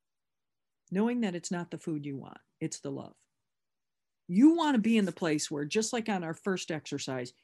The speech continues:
you know you'd be receiving the same thing that you could so easily extend. So what is that God you would need to have in place? So let's just do that as a mini exercise now. Let's take three minutes.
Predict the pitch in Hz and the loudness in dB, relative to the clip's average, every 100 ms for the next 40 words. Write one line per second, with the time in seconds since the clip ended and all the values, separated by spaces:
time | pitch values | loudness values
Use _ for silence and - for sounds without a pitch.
0 | _ 160 175 269 262 226 180 165 175 220 | _ -2 4 6 6 2 0 0 0 0
1 | 190 190 175 160 - - 277 277 220 143 | 0 -2 -2 -4 -4 -2 4 4 4 -2
2 | 98 - _ _ _ _ _ _ _ _ | -6 -14 _ _ _ _ _ _ _ _
3 | _ _ - - 220 202 202 190 175 156 | _ _ -6 0 2 2 0 -2 -4 -2
4 | 190 190 160 - 175 156 151 147 147 131 | -2 -2 -4 -2 0 2 0 -4 -4 -6
5 | - - 117 - - _ _ _ _ _ | -8 -12 -12 -14 -18 _ _ _ _ _
6 | _ _ _ _ _ _ _ _ _ _ | _ _ _ _ _ _ _ _ _ _
7 | - - 175 165 147 170 226 285 285 226 | -6 -2 2 0 -2 -2 0 0 -2 -4
8 | 208 - 175 156 156 160 156 143 147 143 | -4 -2 -2 -2 0 0 -2 -4 -6 -6
9 | 143 143 135 135 123 120 - - - _ | -8 -8 -10 -12 -12 -14 -14 -18 -20 _
10 | _ _ _ _ _ _ _ _ _ _ | _ _ _ _ _ _ _ _ _ _
11 | _ _ _ _ _ _ _ _ _ _ | _ _ _ _ _ _ _ _ _ _
12 | - 247 294 302 - 302 - 269 233 208 | -2 2 2 0 -4 -4 0 0 2 2
13 | 196 190 185 202 208 185 190 190 - 165 | 2 2 2 2 2 0 -2 -4 -2 -2
14 | 170 160 131 139 185 - - 240 233 254 | -2 -4 -6 -4 -4 -4 -4 -4 -4 -2
15 | 247 226 156 190 - - | 0 2 0 -4 -8 -16